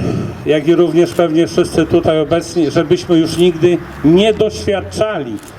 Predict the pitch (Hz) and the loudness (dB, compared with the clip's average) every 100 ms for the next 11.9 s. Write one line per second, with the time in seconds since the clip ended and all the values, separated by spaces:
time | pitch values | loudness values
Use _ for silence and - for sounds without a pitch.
0 | - 165 160 - 214 208 202 196 196 - | -4 -2 0 0 0 2 0 -2 -6 -8
1 | - 175 190 190 180 175 185 190 226 - | -4 0 0 2 0 0 -2 -2 -2 -8
2 | - - - - - 143 156 180 151 175 | -12 -12 -10 -8 -2 0 0 0 2 2
3 | 170 147 170 170 160 160 151 156 156 - | 2 2 2 2 2 0 0 -2 -4 -4
4 | - 107 104 95 170 180 95 160 80 - | -8 -6 -6 -4 -2 0 0 -2 -4 -4
5 | 82 85 - - - 87 87 - - - | -4 -4 -2 -2 0 0 2 2 0 0
6 | - 196 190 175 190 170 185 185 185 185 | 0 0 0 0 0 0 0 0 0 0
7 | 190 180 170 190 185 180 180 190 208 196 | 0 0 2 0 2 2 2 2 2 2
8 | 196 190 185 - - - - - - 143 | 2 0 -4 -10 -12 -12 -12 -8 -6 -2
9 | 135 135 135 185 180 208 202 190 - - | 0 2 4 2 2 -2 0 -2 -2 -4
10 | 196 196 196 - - - 101 139 170 170 | -2 0 -2 -4 -10 -10 -2 0 2 2
11 | 175 160 170 175 190 175 - 190 | 2 2 0 0 -2 -4 -4 -2